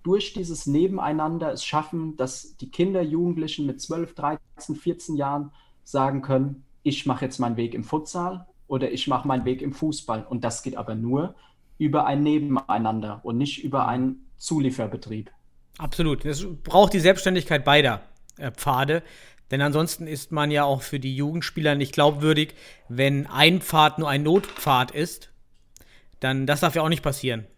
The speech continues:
Speaker 2: Sondern der, der, der Futsalpfad in Spanien, so wie ich es verstehe, ich war jetzt selber noch nie, hab noch nicht hospitiert, wie jetzt Sebastian oder andere Trainer in Deutschland,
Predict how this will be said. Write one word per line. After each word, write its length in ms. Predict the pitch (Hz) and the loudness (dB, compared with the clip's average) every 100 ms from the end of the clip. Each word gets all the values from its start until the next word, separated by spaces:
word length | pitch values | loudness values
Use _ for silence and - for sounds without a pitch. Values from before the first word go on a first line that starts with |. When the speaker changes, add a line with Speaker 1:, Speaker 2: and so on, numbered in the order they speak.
| - | -14
Speaker 2:
Sondern 200 | 131 123 | -8 -4
der, 120 | 127 123 | -4 -4
der, 200 | 131 127 | -4 -2
der 180 | 131 120 | -2 0
Futsalpfad 580 | 185 180 160 - 160 | 0 2 0 4 2
in 80 | 151 | 2
Spanien, 380 | 135 131 151 185 | 0 2 2 2
so 80 | 139 | -2
wie 60 | |
ich 180 | - 180 | -6 -6
es 80 | 156 | -4
verstehe, 440 | 147 131 139 165 | -4 -2 2 2
ich 140 | 196 - | 2 0
war 80 | 127 | 0
jetzt 120 | 120 | 2
selber 180 | 139 147 | 2 2
noch 100 | 139 | 0
nie, 240 | 143 143 - - - - | 0 -2 -8 -20 -20 -4
hab 160 | 143 | -2
noch 100 | 147 | 0
nicht 160 | 143 139 | 0 0
hospitiert, 460 | 139 - 127 175 175 | -4 -4 -2 -2 2
wie 60 | |
jetzt 100 | 135 | 0
Sebastian 520 | 135 131 131 - 160 160 - - - - - - - | 2 0 0 2 2 0 -12 -20 -20 -20 -20 -18 -6
oder 200 | 151 143 | 2 4
andere 220 | 139 165 | 4 2
Trainer 300 | 151 151 160 | 2 2 2
in 80 | 151 | 4
Deutschland, 480 | 147 151 - 156 156 | 4 4 2 -2 -2